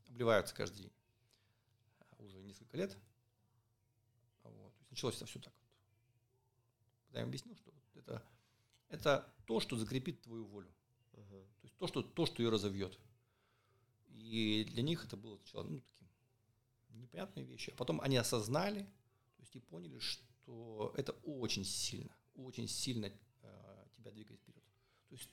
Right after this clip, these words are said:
Speaker 1: ты, э, когда ты преодолеваешь вот этот вот страх, э,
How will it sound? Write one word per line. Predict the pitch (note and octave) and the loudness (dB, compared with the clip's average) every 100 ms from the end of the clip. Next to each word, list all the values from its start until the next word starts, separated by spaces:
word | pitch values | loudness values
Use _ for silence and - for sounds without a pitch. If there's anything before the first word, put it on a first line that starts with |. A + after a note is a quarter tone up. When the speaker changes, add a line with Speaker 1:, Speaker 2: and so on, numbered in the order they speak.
| - | -14
Speaker 1:
ты, | C#3+ D3 - - _ _ _ _ _ _ | -4 -4 -4 -20 _ _ _ _ _ _
э, | - G2+ | -8 -2
когда | C3+ | 0
ты | B2+ B2+ | 2 0
преодолеваешь | - B2 A#2+ C3 C3+ G#2+ | 2 4 6 10 10 10
вот | - | 4
этот | A2 - - | -6 -6 -16
вот | - | -16
страх, | - - - B2 A#2 - - _ _ _ _ _ _ _ _ _ _ _ _ _ _ _ _ _ _ | -16 -8 6 6 6 -6 -18 _ _ _ _ _ _ _ _ _ _ _ _ _ _ _ _ _ _
э, | _ | _